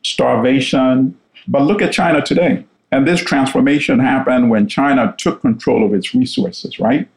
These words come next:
It kicked out the Europeans that were exploiting China and started using its own resources to build up China. Now today, China, nobody can make <laughs> that, that kind of joke about China again. And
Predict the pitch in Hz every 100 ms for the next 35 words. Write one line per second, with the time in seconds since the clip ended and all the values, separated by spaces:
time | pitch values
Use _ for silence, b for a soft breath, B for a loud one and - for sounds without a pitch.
0 | _ - 92 185 - 156 139 127 123 -
1 | - 120 123 113 - 120 110 - 107 -
2 | - 101 107 - 151 127 104 - 110 101
3 | 87 - _ _ 117 113 139 127 123 123
4 | 117 110 101 123 120 123 117 107 104 -
5 | 90 - 143 131 123 - 127 120 123 131
6 | - - - 120 139 139 131 131 127 117
7 | - 131 127 120 117 - _ _ _ 123
8 | 156 151 123 131 131 123 127 - 131 -
9 | 117 127 127 110 107 120 110 - _ -
10 | 104 120 - - 135 120 110 104 127 123
11 | 95 - _ _ 165 196 143 147 208